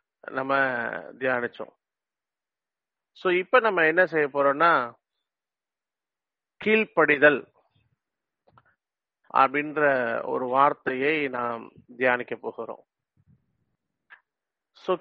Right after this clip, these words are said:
கீழ்ப்படிதல் என்கிற வார்த்தையை தியானிக்கிறதுக்கு முன்னாடி ஒரு முக்கியமான விஷயத்த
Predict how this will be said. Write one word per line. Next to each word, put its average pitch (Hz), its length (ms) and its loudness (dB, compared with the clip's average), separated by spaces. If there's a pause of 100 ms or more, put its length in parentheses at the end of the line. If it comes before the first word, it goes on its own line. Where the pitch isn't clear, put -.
கீழ்ப்படிதல் 233 760 4
என்கிற 165 400 4
வார்த்தையை 175 840 2
தியானிக்கிறதுக்கு 151 1080 0
முன்னாடி 135 800 0 (1200)
ஒரு 170 240 -2
முக்கியமான 214 800 2
விஷயத்த 170 760 2